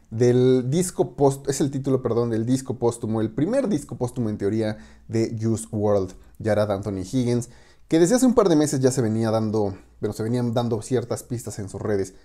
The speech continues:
Y es que ese es uno de los conflictos que tengo con, con esta clase de trabajos póstumos,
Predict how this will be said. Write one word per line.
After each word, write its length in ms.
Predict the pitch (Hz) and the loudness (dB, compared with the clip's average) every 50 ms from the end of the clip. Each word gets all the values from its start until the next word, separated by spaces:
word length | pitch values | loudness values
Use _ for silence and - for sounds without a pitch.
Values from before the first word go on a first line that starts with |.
| _ _ _ _ _ - | _ _ _ _ _ -12
Y 60 | - 403 | -10 -10
es 80 | - | -6
que 80 | - 226 | -4 -4
ese 80 | 208 | -2
es 60 | 180 175 | 0 0
uno 180 | 170 175 165 | 0 0 2
de 80 | 139 123 | 2 0
los 220 | 101 98 98 - | 0 0 -2 -4
conflictos 640 | - - 98 92 92 - 113 113 117 123 - 98 - | -6 -6 -6 -6 -6 -4 -4 -4 -4 -4 -8 -10 -8
que 80 | - 90 | -10 -10
tengo 260 | - 101 101 98 92 | -8 -6 -6 -6 -6
con, 340 | - 87 87 85 - - - _ _ - _ _ _ _ _ | -6 -8 -8 -8 -10 -12 -16 _ _ -20 _ _ _ _ _
con 180 | - 113 110 110 | -6 -4 -2 -2
esta 300 | 113 113 - - 110 - | -2 -4 -2 -4 -4 -2
clase 280 | - 113 110 104 - 104 | 0 0 0 0 -2 -4
de 100 | 98 90 | -6 -4
trabajos 500 | - 98 92 92 98 - - 110 - - | -4 -4 -2 -2 -2 -4 -4 -8 -8 -8
póstumos, 720 | - - - 123 117 107 - - - 107 101 95 - - | -14 -10 -2 0 0 0 0 -6 -8 -6 -6 -8 -8 -12